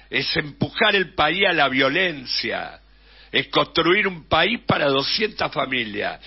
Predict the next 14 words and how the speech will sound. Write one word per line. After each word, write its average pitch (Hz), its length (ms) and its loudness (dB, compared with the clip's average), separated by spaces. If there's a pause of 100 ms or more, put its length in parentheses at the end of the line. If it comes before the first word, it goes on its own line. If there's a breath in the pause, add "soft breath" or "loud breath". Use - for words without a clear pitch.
(220 loud breath)
Y 113 100 -4
los 135 220 4
demás 190 300 2 (100)
que 147 100 -2
se - 380 -6
caguen. 113 680 -2 (1080 soft breath)
Entonces 165 340 -8
está 175 160 0
muy 185 180 4
bien 311 240 4
lo 135 160 4
que 117 120 0
dice 120 340 0
Aníbal. 98 640 -2